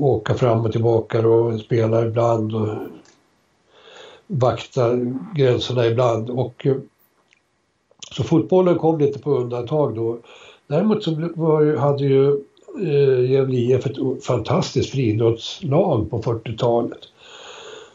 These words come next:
Och det <clears throat> kanske jag var inne på förut. Det var, det var så att, eh, bra-, bra-, brandkåren fick en ny brandchef, eh, nittonhundratrettioåtta. En kille som heter Sven Rolén och, och som kom från, eh,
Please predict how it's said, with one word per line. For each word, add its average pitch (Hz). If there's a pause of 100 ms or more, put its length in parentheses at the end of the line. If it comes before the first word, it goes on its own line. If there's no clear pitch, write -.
(360)
Och 185
det 160 (380)
<clears throat> 131
kanske 139
jag 127
var 135
inne 123
på 131
förut. 135
Det 143
var, 147
det 143
var 143 (920)
så 123
att, 117
eh, 127
bra-, 131
bra-, 131
brandkåren 156
fick 165
en 135
ny 131
brandchef, 135 (960)
eh, 120
nittonhundratrettioåtta. 120 (420)
En 123
kille 123
som 117
heter 117
Sven 123
Rolén 123
och, 120
och -
som 120
kom 117
från, 107
eh, 101